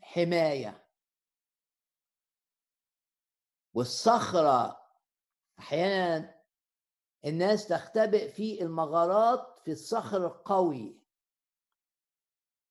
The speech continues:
"أحبك يا رب يا قوتي". دي أول آية. بص للرب كده وقول له: "أنت قوتي،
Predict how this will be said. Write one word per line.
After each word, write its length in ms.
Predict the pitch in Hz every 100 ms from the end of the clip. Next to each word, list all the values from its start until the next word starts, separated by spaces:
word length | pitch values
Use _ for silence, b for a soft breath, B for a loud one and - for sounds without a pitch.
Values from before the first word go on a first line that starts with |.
| -
"أحبك 640 | 147 170 254 233 220 220
يا 540 | 190 190 240 262 240 226
رب 160 | 202
يا 180 | 196 202
قوتي". 840 | 185 180 175 165 156 135 120 - - _ _ _
دي 120 | 127
أول 360 | 127 151 143 127 160
آية. 300 | 156 180 185
بص 260 | 165 -
للرب 380 | 151 151 165 165
كده 300 | 156 180 185
وقول 220 | 170 175 180
له: 120 | 170
"أنت 280 | 233 277 220
قوتي، 760 | 180 175 170 165 151 - 151